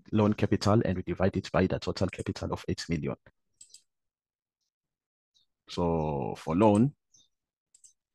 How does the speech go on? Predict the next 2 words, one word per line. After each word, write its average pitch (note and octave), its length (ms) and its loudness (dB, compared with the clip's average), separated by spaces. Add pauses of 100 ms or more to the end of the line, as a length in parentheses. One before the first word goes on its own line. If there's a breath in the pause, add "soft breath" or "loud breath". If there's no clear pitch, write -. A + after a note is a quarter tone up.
(2000)
we - 100 -6
take - 460 -2